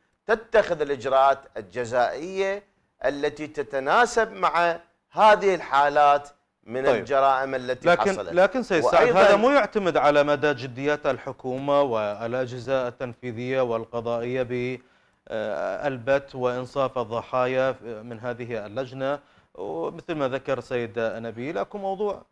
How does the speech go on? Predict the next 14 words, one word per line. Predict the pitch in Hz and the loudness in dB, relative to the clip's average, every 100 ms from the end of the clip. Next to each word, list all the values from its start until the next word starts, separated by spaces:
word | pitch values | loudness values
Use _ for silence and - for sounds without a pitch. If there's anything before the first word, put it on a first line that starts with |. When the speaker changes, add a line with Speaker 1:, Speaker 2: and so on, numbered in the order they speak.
| _ - | _ -10
Speaker 2:
طمطم | 185 - 220 | -8 -8 -8
لي | 208 | -2
وطمطم | 185 180 185 180 214 | -2 -2 -4 -6 -4
لك، | 208 196 | -2 -2
وهذا | 190 190 196 | -2 -2 -2
الموضوع | 196 190 190 208 202 | -4 -6 -2 -2 -2
يعني | 190 185 | -4 -6
الشعب | 190 165 - 226 | -10 -10 -8 -6
العراقي | 208 214 220 220 | -2 0 -2 -2
يتخوف | 208 - 233 151 131 | -8 -4 -2 -2 -4
منه. | 120 107 95 _ _ _ _ _ | -12 -10 -14 _ _ _ _ _
Speaker 1:
يعني | 165 180 175 165 | -2 -2 -2 -4
اليوم | 170 170 196 185 | -6 -2 0 0
حقيقة | - 143 180 180 151 | 0 -2 -2 -2 -2